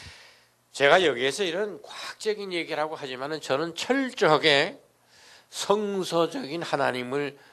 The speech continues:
믿겠다. 예수님이 말씀하시는 복음을 믿겠다. 그런 사람입니다.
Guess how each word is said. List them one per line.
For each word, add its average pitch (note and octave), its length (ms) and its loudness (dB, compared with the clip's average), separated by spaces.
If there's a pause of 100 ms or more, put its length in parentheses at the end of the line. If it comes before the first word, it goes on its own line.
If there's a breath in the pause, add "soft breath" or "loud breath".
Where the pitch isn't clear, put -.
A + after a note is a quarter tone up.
믿겠다. - 500 -2 (1200 loud breath)
예수님이 F#3 680 6
말씀하시는 E3 1000 2 (440 loud breath)
복음을 E3+ 680 4 (160)
믿겠다. C#3+ 680 2
그런 C3+ 280 0
사람입니다. F2 840 -4